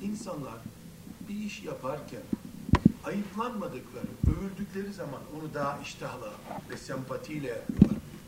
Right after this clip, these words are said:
Kadın da özellikle bu konuda erkekten daha hassas.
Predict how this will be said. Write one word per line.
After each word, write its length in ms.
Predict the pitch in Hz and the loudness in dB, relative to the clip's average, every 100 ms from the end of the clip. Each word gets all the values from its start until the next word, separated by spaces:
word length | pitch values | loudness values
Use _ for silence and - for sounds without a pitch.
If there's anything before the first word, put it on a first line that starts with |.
| - | -8
Kadın 340 | - 254 233 | -4 -2 -2
da 80 | 139 | -2
özellikle 520 | 160 175 156 127 - - - | -2 -4 -4 -2 -2 -4 -6
bu 120 | 151 | -8
konuda 280 | 131 131 - | -6 -4 -4
erkekten 420 | - 131 - 175 147 | -4 -6 -4 -4 0
daha 260 | 139 - | -2 -2
hassas. 340 | - - 127 | -6 -10 -10